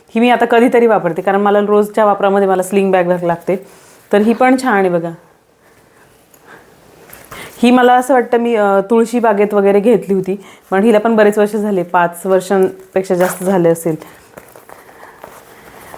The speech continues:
तर ही पण छान आहे बघा, अशी ग्रीनिश लाईट ग्रीन, अ, कलरमध्ये. अशीच जर सेम Flipkart किंवा Amazon-वर असेल तर मी तुम्हाला लिंक शेअर करेल त्याची. हे बघा, छान आहे ही पण.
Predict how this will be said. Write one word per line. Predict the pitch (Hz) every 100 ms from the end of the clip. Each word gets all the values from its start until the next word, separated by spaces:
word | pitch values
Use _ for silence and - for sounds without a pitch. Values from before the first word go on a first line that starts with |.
| -
तर | 208
ही | 220 240
पण | 262 269 285
छान | 254
आहे | 208
बघा, | 196
अशी | 196 202 214 214 - 202
ग्रीनिश | 202 208 208 214
लाईट | 208 196 196
ग्रीन, | 180 190 196 202 208
अ, | 190 190
कलरमध्ये. | 185 196 185 185 175 185 175 - -
अशीच | 185 208 254 214
जर | 233
सेम | 233 254 226
Flipkart | 233 190 196 220 220 208
किंवा | 196 220 196
Amazon-वर | 202 226 202 196
असेल | 190 190 196
तर | 190
मी | 185
तुम्हाला | 190 190 185
लिंक | 190 185
शेअर | 180 208
करेल | 175 170 165
त्याची. | 160 156 175 180 _ _ _ _
हे | 190
बघा, | 170 170 -
छान | 185
आहे | 165
ही | 170
पण. | 160 156